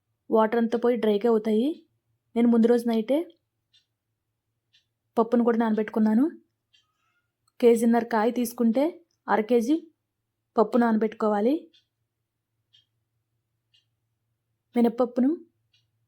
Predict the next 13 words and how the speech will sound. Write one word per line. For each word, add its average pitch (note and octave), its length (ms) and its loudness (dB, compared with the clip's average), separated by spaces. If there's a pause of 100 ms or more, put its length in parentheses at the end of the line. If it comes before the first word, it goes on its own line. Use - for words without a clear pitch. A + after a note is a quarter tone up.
(160)
గ్రైండ్ A3+ 320 2
చేసుకుని A#3+ 340 0 (1400)
రుబ్బు G#3+ 280 -2
గట్టిగా A#3+ 360 2
ఉండేలా A#3 280 2
చూసుకోవాలి. A3 520 -2 (2500)
పచ్చిమిర్చి, A#3+ 500 0 (160)
అల్లం A#3+ 340 2
పేస్ట్ను A#3+ 360 2 (560)
గ్రైండ్ A3+ 280 4
చేసుకుని A#3 320 0
వేసుకోవాలి. G#3+ 520 0 (2500)
జీలకర్ర, A#3 400 2